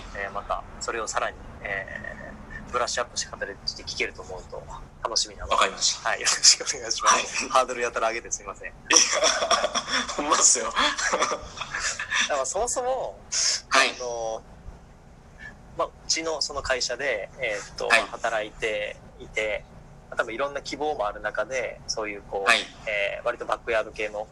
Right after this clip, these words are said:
Speaker 1: 仕事を、
Speaker 2: はい。
Speaker 1: あの、してたと思うんですけど、まあ、
Speaker 2: はい。
Speaker 1: あの、そこからさらに、えー、その環境を離れて、海外に、えー、行こうと思った、
Speaker 2: はい。
Speaker 1: えー、まあ、背景とかを、
Speaker 2: はい。
Speaker 1: 理由とか含めて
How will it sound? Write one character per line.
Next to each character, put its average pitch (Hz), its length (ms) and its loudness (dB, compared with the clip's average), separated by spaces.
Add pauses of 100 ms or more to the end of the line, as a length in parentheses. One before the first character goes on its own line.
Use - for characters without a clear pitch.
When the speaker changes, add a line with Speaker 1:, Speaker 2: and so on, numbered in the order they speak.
(120)
Speaker 1:
仕 - 160 -6
事 107 220 -4
を、 98 180 -4
Speaker 2:
は 117 200 4
い。 101 40 0
Speaker 1:
あ - 20 -6
の、 101 180 -10
し - 80 -2
て 104 100 -6
た 95 200 0 (420)
と 107 60 -2
思 95 140 -6
う - 40 -12
ん - 20 -16
で - 60 -12
す - 100 -8
け - 80 -16
ど、 139 320 -2 (400)
ま 175 80 4
あ、 - 40 6
Speaker 2:
は 113 120 6
い。 101 60 4
Speaker 1:
あ 120 180 -8
の、 113 80 -10
そ 160 140 -4
こ 175 100 -2
か 180 120 0
ら 175 60 -4
さ - 160 -2
ら 170 120 0
に、 120 460 -8
え 107 220 -4
ー、 - 20 -8
そ - 120 -2
の 127 60 -6
環 131 180 -2
境 123 100 -4
を - 40 -4
離 131 220 -2
れ 110 120 -4
て、 107 440 -6
海 139 200 -2
外 101 200 -4
に、 - 120 -16 (300)
え 101 240 -4
ー、 117 80 -10
行 - 40 -8
こ 120 200 0
う - 40 -18
と - 80 -10 (260)
思 - 100 -2
っ - 20 -4 (160)
た、 - 140 0 (140)
Speaker 2:
は 113 100 8
い。 101 60 2
Speaker 1:
え 107 240 -8
ー、 - 40 -14
ま - 100 -4
あ、 135 80 2
背 131 60 0
景 - 180 -8
と - 120 -14
か - 240 -2 (640)
を、 185 140 2
Speaker 2:
は 110 100 8
い。 101 60 2 (540)
Speaker 1:
理 120 100 -2
由 123 80 -2
と 113 120 -4
か - 100 -4
含 - 280 -8
め 95 60 -4
て 107 360 -2